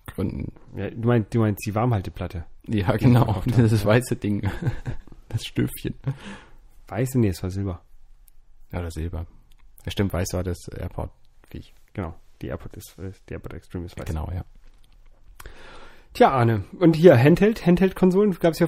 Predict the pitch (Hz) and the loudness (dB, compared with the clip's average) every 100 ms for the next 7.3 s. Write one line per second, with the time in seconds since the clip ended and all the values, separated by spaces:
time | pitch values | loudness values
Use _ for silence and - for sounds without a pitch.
0 | - 180 - - 127 117 107 101 101 - | 2 2 4 0 2 4 2 0 -4 -8
1 | 101 104 - 113 117 110 135 127 127 120 | -8 -8 -6 -4 2 4 4 2 -2 0
2 | 117 120 117 101 117 101 113 127 147 139 | 2 2 2 2 0 0 -2 0 0 2
3 | 120 117 123 - 107 101 98 107 104 95 | 0 0 0 0 -2 -4 -2 -2 -2 -4
4 | 104 107 92 95 - 98 101 98 - 117 | -6 -6 -6 -6 -4 -2 -2 -4 -4 -2
5 | 127 131 - - 107 110 92 98 101 120 | -2 -4 -14 -12 -2 0 0 -2 0 0
6 | 104 101 - 92 - 135 - - 117 98 | 0 -4 -6 -6 -4 -4 -4 -4 -2 -2
7 | 87 82 87 | -2 -4 -6